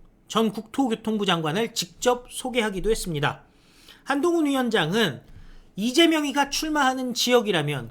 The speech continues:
그곳이 호남이든 영남이든 인천이든 충청이든 어디든 가서 정정당당하게 승부하고 싶어하는 후보들이 많이 있습니다. 라면서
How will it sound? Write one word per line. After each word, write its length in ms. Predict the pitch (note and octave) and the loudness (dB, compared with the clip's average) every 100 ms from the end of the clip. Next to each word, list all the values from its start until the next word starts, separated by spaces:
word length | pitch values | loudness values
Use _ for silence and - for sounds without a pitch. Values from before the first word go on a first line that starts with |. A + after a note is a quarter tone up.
| - | -14
그곳이 420 | G3+ B3 - G3+ | -8 -4 -2 -2
호남이든 880 | - C#4 D4+ D4 A3+ E3 A#2+ - - - - D3 | -2 0 2 2 2 2 0 -4 -16 -16 -2 2
영남이든 720 | F3+ A#3+ C4+ B3 E3 B2+ G#2+ - - - | 4 6 4 4 0 -4 -8 -18 -16 -4
인천이든 760 | F#3+ B3+ - D4+ B3 F#3 A#2 - - - | 0 0 2 0 0 -2 -4 -12 -18 -8
충청이든 800 | - E4+ - E4 E4 A3+ D3+ - - - | -4 -2 0 2 4 4 2 -2 -20 -4
어디든 520 | D3 G3+ D#4+ D#4+ D4+ | 2 2 2 0 0
가서 440 | A3+ - D3+ B2+ - | 0 2 -2 -4 -6
정정당당하게 1300 | - G3+ A3+ B3 A3+ F#3+ F3+ G#3 B3+ A#3 G#3+ C#4 C4 | -4 -2 0 0 0 -2 -4 0 2 2 0 -4 -6
승부하고 520 | - D4 C#4+ C#4 A#3+ A3 | -6 -4 -2 0 2 0
싶어하는 400 | - G#3+ G3+ G#3 | -4 -4 -4 -4
후보들이 560 | A3 G#3 F#3+ A#3 A#3+ - - - | -6 -6 -4 -4 -4 -10 -20 -6
많이 340 | D#3+ F3+ C#4 | 2 4 4
있습니다. 720 | A#3+ A#3 A3+ G3 G3 D3 - - | 2 0 0 6 6 6 0 -2
라면서 640 | G3+ E3 C#3+ G#3+ C#3+ | 2 2 4 2 2